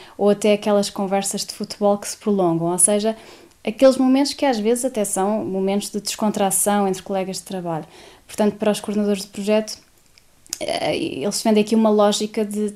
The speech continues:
tentar ao máximo diminuir estes períodos de não trabalho, digamos assim,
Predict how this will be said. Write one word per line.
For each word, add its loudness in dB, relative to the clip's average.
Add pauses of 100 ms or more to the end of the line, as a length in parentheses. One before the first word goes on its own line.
tentar 2
ao 6
máximo 2
diminuir 2
estes -2
períodos -2
de -8
não 0
trabalho, -2
digamos -4
assim, 0